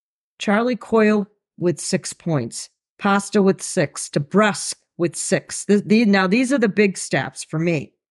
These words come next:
Um, Jake DeBrusk with six points in the,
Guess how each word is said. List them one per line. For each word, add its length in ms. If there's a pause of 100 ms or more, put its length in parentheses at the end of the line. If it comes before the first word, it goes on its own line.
(400)
Um, 420 (680)
Jake 280
DeBrusk 560 (640)
with 220 (220)
six 360
points 600 (840)
in 240
the, 140